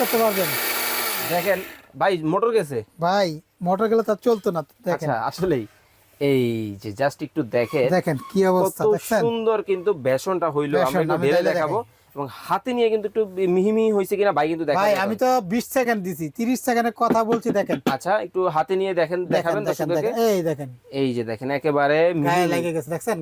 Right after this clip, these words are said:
Speaker 1: গায়ে।
Speaker 2: এই যে আমিও একটু হাতে নিলাম, দেখেন কত সুন্দর কিন্তু
Speaker 1: ভাই,
Speaker 2: একেবারে হয়ে গেছে মিহি মিহি।
Speaker 1: আমরা চাউলের গুঁড়ি,
Speaker 2: আচ্ছা।
Speaker 1: পিঠা খাই,
Speaker 2: হুম।
Speaker 1: বাচ্চাদের সুজি করি, আমরা চাউলে, শুকনা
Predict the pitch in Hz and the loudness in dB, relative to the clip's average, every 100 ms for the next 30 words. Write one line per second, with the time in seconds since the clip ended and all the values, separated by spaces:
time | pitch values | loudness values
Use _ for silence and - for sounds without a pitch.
0 | 160 165 143 - - 147 147 151 170 160 | 0 0 -2 -6 -4 0 2 2 2 0
1 | 143 139 147 135 120 123 143 127 165 - | -2 -2 -2 -2 -2 -4 -6 -6 -6 -2
2 | 185 160 - 202 208 196 170 175 190 165 | -4 -4 -2 -2 0 0 2 2 2 0
3 | 165 180 175 151 139 156 151 143 175 208 | -2 -2 -2 -2 -4 -6 -8 -4 -2 0
4 | 233 233 - 240 247 254 262 220 226 165 | 0 0 0 0 2 0 -2 -2 -2 -4
5 | 127 _ 120 120 156 202 - 233 240 220 | -8 _ -16 -8 -8 -8 -10 -6 -2 0
6 | 214 196 233 - - 135 175 220 202 - | 0 0 -2 -10 -8 -4 -2 0 0 0
7 | 220 196 214 220 202 202 202 _ _ _ | -2 0 0 2 0 0 -6 _ _ _
8 | _ - 175 196 214 - 233 233 196 190 | _ -10 -6 -2 -2 -2 0 2 2 -2
9 | - 190 | -4 -4